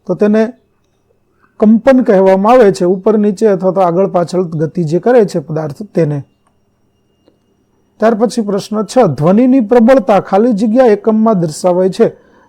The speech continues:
તો ધ્વનિની પ્રબળતા દર્શાવવા માટેનો એકમ છે, તે ડેસિબલ છે. માટે વિકલ્પ બી આપણો જવાબ થશે ડેસિબલ.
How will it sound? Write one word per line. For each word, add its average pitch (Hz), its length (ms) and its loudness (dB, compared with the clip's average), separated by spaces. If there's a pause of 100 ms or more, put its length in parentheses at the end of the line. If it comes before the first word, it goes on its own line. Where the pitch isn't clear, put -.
તો 170 80 -4
ધ્વનિની 214 480 2
પ્રબળતા 220 500 0
દર્શાવવા 214 460 0
માટેનો 214 420 -2
એકમ 214 320 -2
છે, 233 140 0
તે 202 140 -2
ડેસિબલ 208 640 0
છે. 233 160 0
માટે 196 320 -2
વિકલ્પ 180 360 -2
બી 175 300 0
આપણો 180 280 0
જવાબ 170 300 -2
થશે 220 380 -4 (220)
ડેસિબલ. 160 560 -2